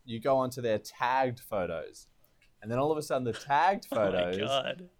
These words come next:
Speaker 1: and the photos that their friends have put up where they don't give a shit what their <laughs> friend looks like because it's not about them.
Speaker 2: <laughs> Yeah. Classic, the
Speaker 1: <laughs> So,
Speaker 2: stitch up.
Speaker 1: yeah, so that's where you start to see a little bit more real,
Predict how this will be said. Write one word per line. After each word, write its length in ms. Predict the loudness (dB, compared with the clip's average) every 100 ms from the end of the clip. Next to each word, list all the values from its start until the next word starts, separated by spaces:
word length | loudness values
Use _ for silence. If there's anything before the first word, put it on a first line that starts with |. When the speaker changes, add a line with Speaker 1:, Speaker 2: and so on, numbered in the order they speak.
| _ _ 0
Speaker 1:
and 140 | 4 6
the 80 |
photos 420 | 4 6 8 8 6
that 120 | 4
their 120 | 2
friends 340 | 2 2 2
have 140 | 0 0
put 120 | 4
up 140 | 4
where 100 | 6 6
they 80 |
don't 200 | 6 4
give 140 | 0 -4
a 60 |
shit 460 | -4 -8 -2 0 0
what 100 | 0
their 140 | 2
<laughs> 100 | 2 2
friend 220 | 0 2
looks 240 | -4 -4
like 360 | -4 0 0 -2 -16
because 480 | -14 -8 -4 -2
it's 140 | -4 -2
not 160 | 6
about 440 | 6 8 6 6 2
them. 100 | 0
Speaker 2:
<laughs> 0 |
Yeah. 200 | 0 -2 -10 -20 -20 -20 -18 -14 -2
Classic, 420 | 2 4 6 6
the 60 |
Speaker 1:
<laughs> 0 |
So, 200 | 8 10 10 8
Speaker 2:
stitch 80 | 4
up. 220 | -2 -4 -16 _ _ _ _ -6
Speaker 1:
yeah, 360 | 6 8 8 4
so 100 | 2
that's 240 | 4 6
where 100 | 8
you 140 | 8 6
start 320 | 4 4 4
to 60 | 2
see 140 | 2
a 60 | 6
little 180 | 6 6
bit 120 | 4
more 560 | 6 10 10 10 6 -2 -16 -4
real, 600 | 2 4 6 6 4